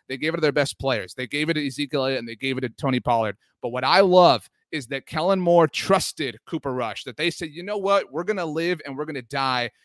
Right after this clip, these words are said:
in the air. We're gonna let you throw this to Amari Cooper. We know that you're not Dak Prescott. We know that you're this quarterback that nobody believed in, but you're the guy who's taken us here to this point."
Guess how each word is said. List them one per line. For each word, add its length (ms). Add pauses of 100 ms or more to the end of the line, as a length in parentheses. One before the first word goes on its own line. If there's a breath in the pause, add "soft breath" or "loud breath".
(140)
in 160
the 180
air. 260
We're 140
gonna 160
let 340
you 120
throw 240
this 160
to 100
Amari 300
Cooper. 300
We 120
know 160
that 120
you're 140
not 200
Dak 240
Prescott. 360
We 120
know 180
that 100
you're 160
this 140
quarterback 440
that 100
nobody 260
believed 320
in, 140 (240 soft breath)
but 100
you're 160
the 80
guy 240
who's 160
taken 300
us 100
here 120
to 80
this 200
point." 320